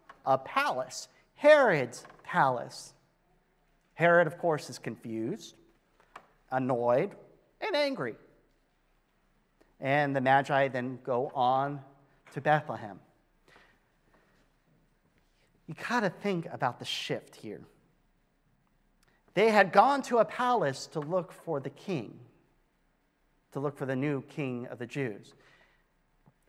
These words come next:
And they find him instead living, well, it might have been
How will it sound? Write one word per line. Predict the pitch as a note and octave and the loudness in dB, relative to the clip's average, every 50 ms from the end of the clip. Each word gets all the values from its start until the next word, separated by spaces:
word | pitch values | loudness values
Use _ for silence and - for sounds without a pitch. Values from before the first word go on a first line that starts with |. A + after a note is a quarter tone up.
| - | -6
And | - - D3 | -4 -2 0
they | E3+ D#3+ D3 | 0 0 0
find | - G3 A3+ A#3 A3 G3+ | 0 -2 0 0 0 0
him | F#3+ E3+ | 0 0
instead | D3 C#3+ C#3 - - - - A#3 A3 F3 C3+ A#2 A2 A2 - - - - _ _ _ _ _ _ _ _ _ _ _ _ _ _ _ _ _ _ - | 0 -4 -4 -6 -8 -2 0 4 6 6 6 4 2 -2 -8 -14 -20 -20 _ _ _ _ _ _ _ _ _ _ _ _ _ _ _ _ _ _ -12
living, | C3 C#3+ F3+ A3+ C4+ A3+ A#3+ A#3 A3+ A3 G#3+ G#3+ F#3+ D#3 - - - - _ _ _ _ _ _ _ _ _ _ _ _ | -6 -2 2 2 2 0 0 -4 -4 -4 -4 -6 -8 -10 -12 -18 -20 -20 _ _ _ _ _ _ _ _ _ _ _ _
well, | - D3+ D#3 C#3+ C#3 C#3+ C#3+ | -2 0 2 2 2 0 -2
it | - C#3 C#3 | -4 -4 0
might | D3+ D#3 D3 | 2 2 2
have | C3+ C3 | 2 0
been | C3+ B2+ C3 C#3 | -2 -2 -4 -6